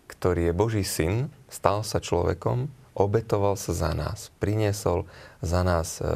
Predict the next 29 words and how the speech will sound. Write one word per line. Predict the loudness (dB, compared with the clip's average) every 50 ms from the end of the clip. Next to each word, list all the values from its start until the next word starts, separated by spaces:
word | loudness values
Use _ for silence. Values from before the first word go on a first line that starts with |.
| 0 0 0
vykupiteľskú | -2 -2 -2 -2 -4 -2 -2 -2 0 -2 -2 -2 -4 -2 -2 0
obetu | 0 0 -2 -2 -2
na | -2 -2 -2
kríži, | -2 0 0 0 0 0 0 -2
bol | 0 0 0 0
otcom | -2 -2 -4 -4 -4 -4
vzkriesený | -6 -4 -2 0 2 2 2 0 -2 0 -2 0 2 2 0 0 -2 -6 -12 -18 -18 -18 -8 -4
a | -4 -4 -2
chcel | -2 -2 0 0 2
nám | 2 2 2 2
ale | 2 2 0 -2 -4 -10 -20 -12 -6 -2
zanechať, | 2 2 2 4 4 2 0 0 0 0 0 -2 -4
e, | -10 -20 -20 -20 -20 -20 -12 -8 -6 -4 -2 -2 -2 -2 -2 -2 -4 -4 -2
možnosť | 0 2 2 2 2 2 2 2 2 2 2 -2 -6 -6 -4 -4 0 0
neustále | 2 2 2 2 0 -2 -2 -2 -2 0 2 2 0 0 -2 -6 -12 -20 -20 -20 -20 -20 -20 -14 -6
byť | -2 -2 -2 0
v | 0 0 0
jeho | 2 0 0
blízkosti, | 0 -2 -2 -2 -2 -2 -2 -2 -4 -10 -12 -12
stretnúť | -6 -2 0 0 0 0 0 0 -2 0
sa | 0 -2 -2
s | -2 -2 -4
ním | -4 -2 0
osobným | 0 0 2 2 0 2 0 0 -2 -2
spôsobom. | -4 -4 -2 -2 -2 -2 -2 -2 -2 -2 -4 -6 -10 -14 -18 -18 -18 -18 -20 -20 _ -6
Čo | 0 0 0
viac | 2 2 2 2 2 2 0 -2 -4 -6 -6 -6 -4
a, | -2 -2 -2 -2 -4
a, | -6